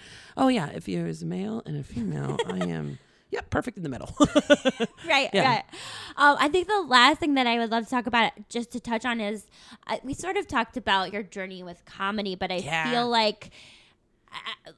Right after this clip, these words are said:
Speaker 2: just a little bit of what you've described and sort of the material that you do, like, ha-, like, ha-, did it create a better permissibility for this exploration and, and just, like,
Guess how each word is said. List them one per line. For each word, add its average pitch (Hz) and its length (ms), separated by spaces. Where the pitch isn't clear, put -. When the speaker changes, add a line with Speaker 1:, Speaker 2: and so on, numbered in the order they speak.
Speaker 2:
just 294 240
a 302 60
little 240 320
bit 247 100
of 240 120
what 220 140
you've 208 120
described 214 580
and 226 200
sort 240 180
of 196 140
the 202 80
material 190 560
that 185 160
you 185 100
do, 208 220
like, 208 280
ha-, 208 280
like, 196 240
ha-, - 100
did 294 160
it 302 100
create 269 260
a 247 60
better 208 480
permissibility 202 920
for 190 760
this 220 160
exploration 208 760
and, 190 300
and 196 160
just, 208 160
like, 185 160